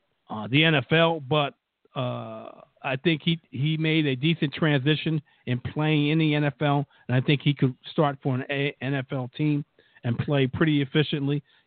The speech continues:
Look at the quarterbacks that are out there. You can't, you can't tell me that if A J McCarron got his opportunity, that, uh, uh, he would be able to play pretty well than some of these quarterbacks that are starting for some of these teams. Uh, anyway, um, Kenny Britt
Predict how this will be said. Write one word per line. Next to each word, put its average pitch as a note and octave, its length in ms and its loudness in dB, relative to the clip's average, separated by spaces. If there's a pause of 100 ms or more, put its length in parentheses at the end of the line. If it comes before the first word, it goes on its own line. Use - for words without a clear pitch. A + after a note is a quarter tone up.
(220)
Look F#3 180 0
at A3 60 0
the G#3 80 0
quarterbacks D#3+ 540 0
that C#3 120 -2
are C3+ 80 0
out C3 220 -4
there. A#2 200 -8 (340)
You D#3 80 -4
can't, F3 320 0
you D#3+ 80 -2
can't F3 320 -2
tell F3 180 0
me D#3 140 0
that C#3 220 -2
if B2+ 120 -8
A D3+ 120 -4
J D3+ 180 -6
McCarron C#3 480 -4
got C3 160 -6
his C3 140 -6 (180)
opportunity, B2+ 720 -6 (480)
that, C3 480 2
uh, C#3 240 2
uh, A#2 460 -6
he A#2+ 180 -2
would C3 140 -2
be C3+ 160 2
able C3+ 160 -2
to A2+ 60 -10
play C3+ 220 -2
pretty C3 240 -2
well C3 240 0
than A#2 180 -6
some C3+ 120 -2
of C3 60 -2
these B2 200 -2
quarterbacks B2 420 0 (380)
that B2+ 140 0
are A#2 160 -4
starting D3 300 0
for C3 180 -12
some C3+ 160 -2
of B2+ 60 0
these A#2+ 240 -4
teams. D3 280 0 (540)
Uh, D3 220 2
anyway, F3 440 4 (380)
um, D#3+ 500 2
Kenny A#3+ 220 2
Britt F3+ 240 0